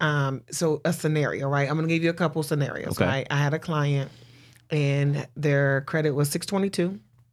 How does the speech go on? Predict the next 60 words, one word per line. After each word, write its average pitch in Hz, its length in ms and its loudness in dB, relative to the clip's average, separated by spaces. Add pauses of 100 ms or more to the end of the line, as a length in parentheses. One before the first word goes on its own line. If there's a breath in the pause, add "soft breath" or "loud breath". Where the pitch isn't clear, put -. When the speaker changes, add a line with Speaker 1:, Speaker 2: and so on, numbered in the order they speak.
(180)
Speaker 2:
Okay. 139 140 2
Speaker 1:
okay? 143 320 2 (540 loud breath)
And 143 760 2
they 143 220 2
were 139 360 2
doing 139 220 0
an - 60 0
F 143 180 -2
H 151 200 0
A 135 120 2
because 139 220 -4
that's 131 140 -2
the 139 100 -6
best 135 300 -2
product 131 380 -2
for 95 100 2
Speaker 2:
Best 135 120 2
way 104 100 4
Speaker 1:
them. 92 80 2
Speaker 2:
they 87 80 0
could 113 140 -2
go. 95 160 2
Speaker 1:
Yes, 127 340 0
Speaker 2:
Yeah. 147 100 2
Speaker 1:
right. - 240 -2
They 208 120 2
can 311 120 -6
go 349 80 2
Speaker 2:
Yeah, - 20 2
you 339 60 0
can 247 120 -2
Speaker 1:
conventional. 139 440 4
Speaker 2:
go 131 80 0
conventional 117 400 2
'cause 101 120 2
they're 101 160 4
over 90 140 0
six - 280 -2
twenty. 98 420 -2
Speaker 1:
Right. - 480 -2
Speaker 2:
Right. 85 220 0 (240)
Speaker 1:
Right, 151 340 -2
but 151 180 -2
they, 151 460 2
you 151 140 -2
know, 139 100 2
wanna 143 240 0
just 143 220 -4
put, 139 480 -2
you 147 120 0
know, 127 460 -2
to 143 80 -6
keep 147 260 -4
their 143 120 0
money 139 360 2
in 143 60 4
Speaker 2:
Yeah, 120 80 6
Speaker 1:
their 92 80 2
Speaker 2:
the 87 80 2
Speaker 1:
pocket. 98 120 6